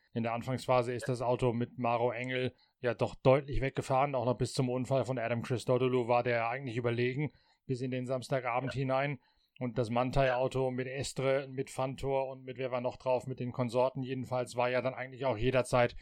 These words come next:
Speaker 1: schneller als die Audi und auch schneller als die B M W, die, die wenigen Überlebenden von B M W. Habt ihr euch
Speaker 2: Ja.
Speaker 1: bewusst darauf kapriziert, zu sagen, wir fahren unseren Stiefel, lassen uns erst gar nicht darauf ein und gucken mal, ob das Rennen zu uns kommt?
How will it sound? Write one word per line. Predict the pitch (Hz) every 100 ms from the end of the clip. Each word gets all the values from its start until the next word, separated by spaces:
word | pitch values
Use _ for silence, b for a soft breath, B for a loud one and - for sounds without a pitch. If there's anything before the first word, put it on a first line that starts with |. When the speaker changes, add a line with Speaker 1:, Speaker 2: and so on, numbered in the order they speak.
| b b
Speaker 1:
schneller | - 143 135 131 117
als | 127 127 -
die | 143
Audi | 120 131 127 131
und | 120 123
auch | 113
schneller | - 127 123
als | 117 113
die | - 117
B | 123
M | 117 117
W, | 123 110 101 - _
die, | - 160 117
die | 117
wenigen | 113 113 113 113
Überlebenden | 110 107 107 113 110 107 101
von | 107 104
B | 104
M | 101
W. | 104 95 _ -
Habt | 117 -
ihr | 151
euch | 131
Speaker 2:
Ja. | 139
Speaker 1:
bewusst | 127 147 147
darauf | 131 123
kapriziert, | 139 - 123 - 147 180 -
zu | -
sagen, | 156 151 156 160
wir | 139 127
fahren | 139 139 160 170 - _
unseren | 175 170 160 147
Stiefel, | - 156 165 185
lassen | 175 165 160 156
uns | 156
erst | 165 135
gar | 151
nicht | 147 135
darauf | 143 135 135
ein | 139 151 160 - -
und | 131 -
gucken | 160 - 139
mal, | 143
ob | 139 139
das | 120
Rennen | 131 143 135
zu | - 143
uns | 170 165
kommt? | - 180 180